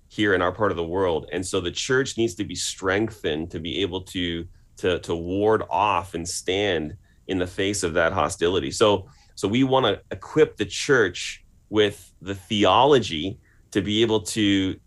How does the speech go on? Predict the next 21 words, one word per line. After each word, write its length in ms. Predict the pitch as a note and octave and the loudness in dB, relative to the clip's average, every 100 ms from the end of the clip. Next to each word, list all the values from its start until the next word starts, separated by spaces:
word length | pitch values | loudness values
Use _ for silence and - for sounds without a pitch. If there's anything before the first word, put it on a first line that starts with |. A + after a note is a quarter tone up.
| _ - | _ -6
to 380 | G#2 G2 F#2+ | 0 2 2
recognize 680 | F#2+ G2+ B2 A2 A2+ A2 G2 | 2 2 2 0 2 2 2
when 200 | G2+ G#2 | 0 0
civil 280 | - A2 G2+ | -2 -4 -2
disobedience 720 | G2 G2 F2+ G#2 G#2+ G2+ - | -4 -4 0 4 4 4 2
is 160 | G#2 F2+ | 0 0
demanded, 720 | F2+ F2+ F2 A#2+ A2+ F2 E2 | 0 2 2 2 4 2 4
and 180 | F#2+ G2 | 2 2
the 80 | |
stories 680 | G2 - A#2 B2+ C#3 G2 G2 | 0 -2 0 4 4 2 -4
of 80 | F2+ | -6
both 200 | G2 F2+ | -6 -2
Grace 280 | G2+ G#2 - | 0 0 -2
Community 400 | G#2 G2 F#2 E2+ | -2 -2 -2 -4
Church 560 | - A#2+ A#2 - - - | -2 0 0 -4 -8 -4
and 220 | F2 F2+ | -4 0
their 460 | G#2 G#2+ A2 G#2+ - - - | 2 4 2 0 -8 -20 -12
standing, 640 | - - G2+ G#2+ A#2 A#2 | -8 0 2 4 4 2
their 160 | G#2 A2 | 4 0
conviction, 560 | G#2+ G2 G#2+ A#2 A#2 | 0 0 0 -2 -2
and 120 | G#2 | -2